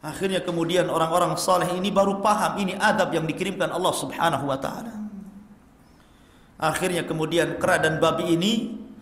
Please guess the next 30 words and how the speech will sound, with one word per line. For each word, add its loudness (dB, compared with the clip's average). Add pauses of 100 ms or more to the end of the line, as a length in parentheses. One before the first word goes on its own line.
(240)
terus 4
mendekati 0
pagar-pagar 2
itu. 0 (160)
Maksudnya -2 (560)
mereka 2
tahu 2 (1080)
bahwa 2 (1120)
orang-orang 4
yang 0
dihadapannya 2
adalah 4
orang-orang 4
saleh, 0
tapi 0
orang-orang 4
saleh 0
ini -4
nggak 4
tahu 4 (580)
mana 6
keluarganya 6
yang 4
jadi 6
babi, 4
mana 6
keluarganya 4
yang 2
jadi 8
kera 6